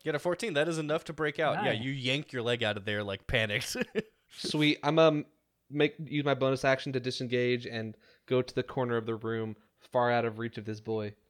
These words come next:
Speaker 1: Yeah, I'll actually allow you. So you're, he's not next to you anymore, so you don't have to disengage. You can use that bonus action to hide if you want. For
Speaker 3: Oh yeah, I'll do that. Make a
Speaker 2: Good
Speaker 3: stealth
Speaker 2: idea.
Speaker 3: stealth roll.
Speaker 1: Yeah, stealth roll.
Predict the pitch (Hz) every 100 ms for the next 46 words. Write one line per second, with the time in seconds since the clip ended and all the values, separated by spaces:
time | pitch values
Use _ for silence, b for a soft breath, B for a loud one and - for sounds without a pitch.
0 | _ _ _ - 139 120 139 170 185 220
1 | 165 135 139 131 - 139 147 156 131 131
2 | 156 127 - 117 104 95 92 92 117 127
3 | - 117 104 101 98 117 110 - 127 131
4 | 107 107 107 104 104 92 82 107 104 -
5 | - 80 65 78 _ - 98 _ 180 196
6 | 185 160 113 127 110 113 - _ _ _
7 | _ _ _ _ _ _ _ _ _ -
8 | - _ 127 127 185 139 107 98 98 98
9 | 135 131 165 180 - _ _ _ _ _
10 | 131 113 - - 104 101 78